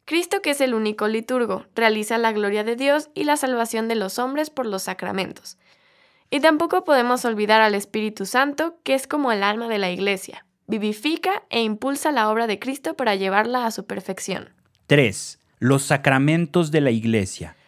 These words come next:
Speaker 1: La vida litúrgica de la Iglesia gravita en torno al sacrificio eucarístico y a los siete sacramentos. Y estos siete sacramentos son el bautismo, confirmación, Eucaristía, penitencia,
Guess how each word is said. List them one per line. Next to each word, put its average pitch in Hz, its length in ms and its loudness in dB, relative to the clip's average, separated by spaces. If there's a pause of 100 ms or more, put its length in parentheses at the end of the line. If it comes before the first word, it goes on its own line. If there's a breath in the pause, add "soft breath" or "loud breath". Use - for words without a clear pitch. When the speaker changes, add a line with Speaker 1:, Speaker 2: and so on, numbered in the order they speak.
Speaker 1:
La 294 140 4
vida 349 160 0 (100)
litúrgica 254 600 -2
de 208 80 0
la 202 120 0
Iglesia 247 480 -2
gravita 220 440 -2
en 320 140 -2
torno 254 240 0
al 220 100 -2
sacrificio 226 880 -4
eucarístico 294 920 0
y 262 100 0
a 196 80 2
los 185 180 -2
siete 185 300 -4
sacramentos. 233 760 -4 (380 soft breath)
Y 302 100 -4
estos 359 220 -4
siete 294 240 -2
sacramentos 226 580 0
son 202 200 -2
el 180 140 0
bautismo, 285 640 -2 (320 soft breath)
confirmación, 311 880 0 (140)
Eucaristía, 220 960 0 (120)
penitencia, 214 840 -2